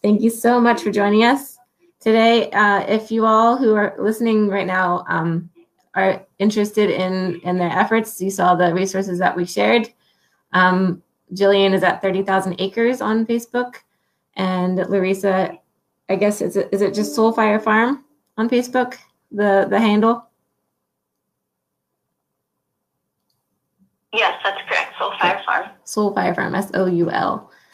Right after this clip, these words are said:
Speaker 1: Fire Farm. Great. Um, so thank you all again for joining us today, and we will be back again next week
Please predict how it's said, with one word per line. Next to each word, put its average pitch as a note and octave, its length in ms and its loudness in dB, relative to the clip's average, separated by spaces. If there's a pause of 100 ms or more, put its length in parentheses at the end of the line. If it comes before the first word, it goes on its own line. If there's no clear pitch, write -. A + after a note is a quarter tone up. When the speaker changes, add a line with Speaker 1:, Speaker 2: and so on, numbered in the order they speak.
(340)
Speaker 1:
Fire F#3 240 0
Farm. E3 340 -6 (440)
Great. B3+ 360 2 (140)
Um, A3+ 400 4
so A3 300 2
thank A#3+ 280 -2
you C#4 60 0
all C4 280 4
again B3+ 340 0
for C4+ 100 -4
joining B3 320 0
us B3 320 -4 (140)
today, A3+ 560 0
and G3 560 -2
we G#3+ 160 0
will A3 100 2
be A3 100 -2
back G#3+ 280 0
again G3+ 260 -2
next G#3 300 -4
week G3+ 320 -4